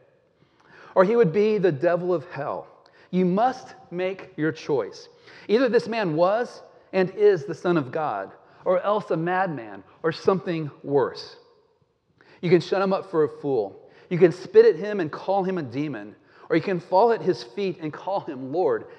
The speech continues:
and God. But let us not come up with any patronizing nonsense about his being a great human teacher. He has not left that option open to us."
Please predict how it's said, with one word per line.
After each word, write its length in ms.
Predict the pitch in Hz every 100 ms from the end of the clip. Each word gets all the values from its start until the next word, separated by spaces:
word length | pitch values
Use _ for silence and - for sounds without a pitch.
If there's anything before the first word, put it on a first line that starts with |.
| - -
and 200 | 143 143
God. 360 | 139 127 95 101 - _ _ _ _ _ _ -
But 100 | 196
let 120 | 277
us 140 | 294 190
not 240 | 208 165
come 160 | 175 175
up 260 | 123 -
with 140 | 147 139
any 140 | 180
patronizing 680 | 165 - 180 202 160 147 139
nonsense 380 | 135 139 131 120
about 280 | 139 143 131
his 160 | 123
being 260 | - 160 147
a 60 | 127
great 480 | 123 147 139 - - -
human 220 | 139 117
teacher. 460 | - 139 - 95 - - -
He 60 | 165
has 120 | 147
not 280 | 180 214 196
left 200 | 180 151
that 260 | 147 - 139
option 500 | 143 - 123 104 104 -
open 260 | 131 127
to 200 | - -
us." 320 | 87 - _